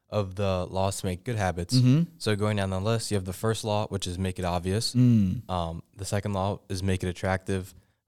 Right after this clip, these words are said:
Speaker 1: Third law is make it easy. And the fourth law is make it satisfying.
Speaker 2: Make it satisfying?
Speaker 1: Yes.
Speaker 2: What will make something that I don't enjoy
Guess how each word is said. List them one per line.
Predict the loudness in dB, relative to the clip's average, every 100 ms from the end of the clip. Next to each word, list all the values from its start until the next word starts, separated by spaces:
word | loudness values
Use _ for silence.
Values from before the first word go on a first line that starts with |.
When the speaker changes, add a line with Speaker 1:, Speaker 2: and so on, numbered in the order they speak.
| -6
Speaker 1:
Third | -4 0
law | 0 0
is |
make | 0 -2
it | -2
easy. | -4 -2 -2 -2 -4 -4
And | -4 -4
the |
fourth | -4 -6 -4
law | -2 -2
is | -2
make | -2 -4
it | -4
satisfying. | -4 -6 -6 -8 -10 -12 _ _ _ _ _ 0
Speaker 2:
Make | 4 4
it | 4
satisfying? | 2 2 2 0 -2 -4 -6
Speaker 1:
Yes. | -4 -4 -6 -12 -16 _ _ _ _ _ _ _ _ _ _
Speaker 2:
What | 2 4
will | 6
make | 6 4 4
something | 4 4 4 4
that | 6
I | 4
don't | 6 6 6
enjoy | 4 4 4 4 4 2 -2